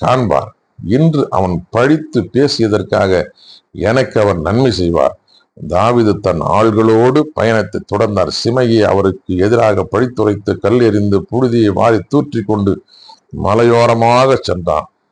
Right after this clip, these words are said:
அரசரும் அவருடன் மக்கள் அனைவரும் யோர்தானை வந்தடைந்தனர். அங்கே அவர்கள் இளைப்பாறினார். எருசலேமில் அப்சலோம். இதற்கிடையில்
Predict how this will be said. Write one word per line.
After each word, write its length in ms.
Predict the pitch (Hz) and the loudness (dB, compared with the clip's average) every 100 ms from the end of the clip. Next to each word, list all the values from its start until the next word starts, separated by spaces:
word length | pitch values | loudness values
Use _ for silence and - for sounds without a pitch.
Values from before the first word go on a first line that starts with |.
| _ - | _ -10
அரசரும் 640 | 90 123 120 113 107 101 | -2 0 0 0 0 2
அவருடன் 420 | 95 98 107 98 | 2 2 0 0
மக்கள் 280 | 98 95 104 78 | -2 -2 -2 0
அனைவரும் 480 | 95 113 117 113 104 | 0 2 2 2 2
யோர்தானை 400 | 98 110 107 98 87 | 2 2 2 2 -2
வந்தடைந்தனர். 520 | 101 101 95 92 85 | -2 -2 -2 -4 -4
அங்கே 180 | 92 92 85 | 0 2 2
அவர்கள் 280 | 80 76 - - - - - | 0 -2 -6 -20 -20 -12 -4
இளைப்பாறினார். 760 | 107 123 - 90 80 73 64 - - - - - _ - _ _ _ _ _ _ _ _ - _ _ - - - - - - - - - - | 0 0 0 0 0 -2 -6 -10 -14 -16 -18 -20 _ -20 _ _ _ _ _ _ _ _ -20 _ _ -12 -10 -12 -14 -20 -14 -14 -14 -20 -2
எருசலேமில் 760 | 117 143 - 127 120 113 107 101 | 0 2 2 2 4 2 0 -2
அப்சலோம். 480 | 101 98 101 85 - - - - | -4 -4 -2 -4 -6 -6 -6 -4
இதற்கிடையில் 640 | 127 170 - - 156 117 | 0 0 0 0 2 2